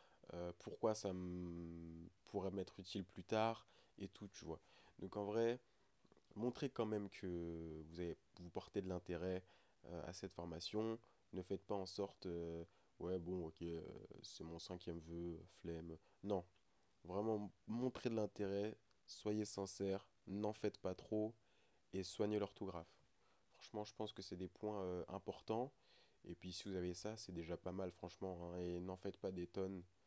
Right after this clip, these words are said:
parce que, euh, ça pourrait être, euh, ça pourrait se voir. Et puis, faites attention, euh, parce que je sais que vous utilisez tout le temps la même structure, en général, pour les, les lettres de motivation, en fonction des vœux.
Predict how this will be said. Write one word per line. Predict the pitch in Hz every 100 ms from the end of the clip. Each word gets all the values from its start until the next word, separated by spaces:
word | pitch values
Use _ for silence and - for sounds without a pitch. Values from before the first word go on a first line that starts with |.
| _ - - _ _
parce | - -
que, | -
euh, | 92 85 82 80
ça | - 90
pourrait | - 92 85
être, | 85 - 85
euh, | 82 82 82 80 -
ça | - -
pourrait | 90 90 85
se |
voir. | 82 85 - - - - - - -
Et |
puis, | - -
faites | 98 110
attention, | 104 98 - 107
euh, | 110 110 98 90 87 87 87 _ _ _ _ _ _ - -
parce | -
que | 95
je | 95
sais | - 113
que | 104 95 92 90 87 _ _ _ -
vous | 85 92
utilisez | 90 92 90 98 - _
tout | -
le | 95
temps | 101
la | 92
même | 90 92
structure, | - 95 - 101 101
en | 95
général, | 90 87 87 90 90
pour | - 85
les, | 82 82 82 80 80 -
les | 85
lettres | 85 87
de |
motivation, | 92 87 90 92 - 98 95 - - -
en | 85
fonction | 98 92 -
des | 87 87
vœux. | 95 107